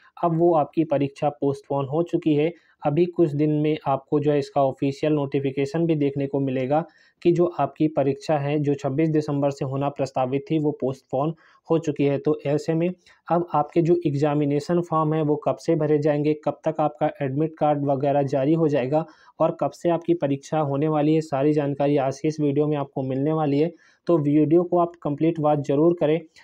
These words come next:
और अभी एक ऑफिशियल जो है नोटिफिकेशन भी जारी हुआ है आपके एग्जामिनेशन के फॉर्म को लेकर,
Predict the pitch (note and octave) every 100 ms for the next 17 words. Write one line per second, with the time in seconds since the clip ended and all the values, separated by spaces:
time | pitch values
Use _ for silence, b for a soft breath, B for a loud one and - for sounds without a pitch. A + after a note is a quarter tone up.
0 | b D#3 F3 D3+ F3 F3+ F3+ C#3+ C#3+ C#3+
1 | C#3 E3+ E3+ D3+ D#3 C#3+ C#3+ D3+ C#3 C#3+
2 | C#3 E3 D#3+ D3+ C#3+ D3 D3+ D#3 D#3 D#3
3 | C#3 C#3 C#3+ C3+ C3 C#3 C#3 C#3 C#3 D#3
4 | D#3 D#3 C#3+ D#3+ E3 D3+ C#3+ D#3